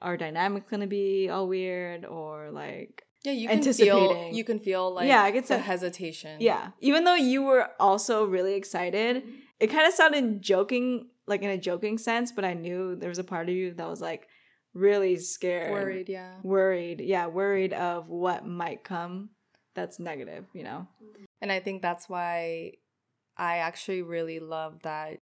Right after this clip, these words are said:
Speaker 2: you're here and you're co-hosting this with me, because ultimately I think we work together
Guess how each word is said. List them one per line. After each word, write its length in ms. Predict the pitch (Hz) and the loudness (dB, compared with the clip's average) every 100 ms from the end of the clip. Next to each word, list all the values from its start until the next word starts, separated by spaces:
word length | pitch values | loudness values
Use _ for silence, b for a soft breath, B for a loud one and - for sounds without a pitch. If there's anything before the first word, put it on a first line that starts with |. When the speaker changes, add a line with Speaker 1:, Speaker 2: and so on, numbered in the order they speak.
| - | -20
Speaker 2:
you're 400 | 165 175 180 190 | -10 -4 -2 -4
here 640 | 190 165 180 180 175 185 - | -6 -12 -10 -10 -12 -16 -14
and 180 | 165 160 | -14 -10
you're 200 | 165 170 | -8 -8
co-hosting 640 | 170 170 170 165 165 170 165 | -8 -10 -8 -10 -12 -14 -14
this 220 | 160 - | -12 -12
with 180 | 160 175 | -12 -10
me, 380 | 185 190 175 | -10 -10 -10
because 720 | 175 165 - 170 165 160 160 - _ _ _ - 196 | -12 -12 -10 -8 -6 -8 -12 -16 _ _ _ -10 -4
ultimately 560 | 214 247 247 240 247 | -4 -2 -4 -4 -4
I 220 | 233 185 180 | -6 -6 -8
think 560 | 185 180 180 180 - _ _ _ _ _ _ _ | -10 -10 -10 -16 -20 _ _ _ _ _ _ _
we 240 | 190 180 185 | -4 -2 -2
work 260 | 175 175 | -4 -6
together 720 | - 180 175 170 180 185 185 | -6 -6 -4 -4 -4 -4 -6